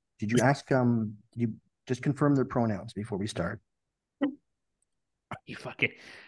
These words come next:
Speaker 2: uh, please tell me you're not another Clay. Are you gonna be like that Clay guy?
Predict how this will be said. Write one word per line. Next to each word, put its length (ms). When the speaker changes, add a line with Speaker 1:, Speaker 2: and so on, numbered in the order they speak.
Speaker 2:
uh, 420
please 200
tell 120
me 120
you're 100
not 160
another 280
Clay. 440
Are 80
you 100
gonna 120
be 100
like 180
that 180
Clay 340
guy? 460